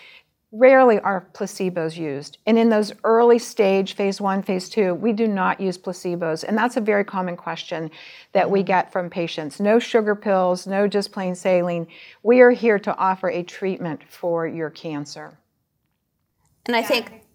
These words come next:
Speaker 2: I think one more thing that's important to, um, remember also in clinical trials is that some people think that they have to have exhausted all other options before coming on a clinical trial.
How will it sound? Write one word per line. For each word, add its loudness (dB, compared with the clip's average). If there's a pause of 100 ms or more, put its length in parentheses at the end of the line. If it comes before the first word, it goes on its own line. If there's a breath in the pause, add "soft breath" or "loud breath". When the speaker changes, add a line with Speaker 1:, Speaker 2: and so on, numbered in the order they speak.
(160)
Speaker 2:
I 0
think -4
one -4
more -2
thing -6
that's -2
important -4
to, -4
um, -6
remember -4
also -2
in -2
clinical -6
trials -8 (380 loud breath)
is -2
that 2
some -4
people -4
think -6
that -2
they 0
have -6
to -4
have -6
exhausted -4 (180)
all 2
other 0
options -6
before -4
coming -6
on -4
a -10
clinical -10
trial. -10